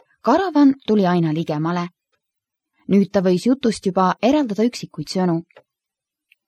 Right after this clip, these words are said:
Ta kuulis kaamelite sammude aeglast tatsumist pehmes teetolmus ja kellukeste tilinaid nende sadulate küljes. Ta peaaegu nägi nende turjal istuvaid värvilistes kuubedes mehi, haistis võõrama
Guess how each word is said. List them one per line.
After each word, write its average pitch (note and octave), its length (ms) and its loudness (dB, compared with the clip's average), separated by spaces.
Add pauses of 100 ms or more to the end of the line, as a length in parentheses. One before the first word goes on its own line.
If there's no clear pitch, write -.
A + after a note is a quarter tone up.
(120)
Ta A3 120 0
kuulis F4 360 0
kaamelite G#3+ 520 0
sammude G#3 400 2
aeglast G3+ 440 -4
tatsumist E3 680 -4 (440)
pehmes F#3+ 440 -4
teetolmus E3 720 -2 (520)
ja F3 80 -6
kellukeste D#4 520 0
tilinaid D#3+ 520 0
nende E3 180 -2
sadulate E3+ 520 -6
küljes. E3+ 400 -4 (1400)
Ta G#3+ 140 0
peaaegu E4 400 2
nägi C#4+ 260 4
nende F3 240 2
turjal F#3 480 0
istuvaid E3 560 -4
värvilistes A3 720 0
kuubedes D#3+ 480 -2
mehi, F3+ 360 0 (1000)
haistis F#3+ 480 0
võõrama G#3 400 2